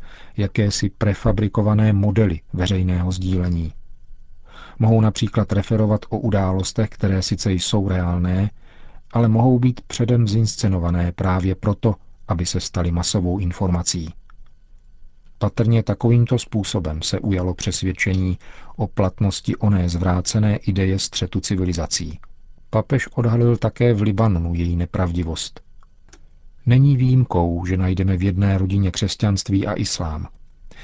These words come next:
Je-li možné jejich soužití v rámci jedné rodiny,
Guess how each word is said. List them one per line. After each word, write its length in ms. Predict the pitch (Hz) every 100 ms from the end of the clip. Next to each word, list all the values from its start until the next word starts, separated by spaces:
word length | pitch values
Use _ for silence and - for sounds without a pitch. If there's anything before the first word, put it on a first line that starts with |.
| -
Je-li 200 | 110 107
možné 420 | 104 107 101 85 85
jejich 240 | 90 82
soužití 540 | - 104 101 98 95
v 60 | 92
rámci 360 | 92 92 - 90
jedné 360 | 98 110 107
rodiny, 360 | 95 87 90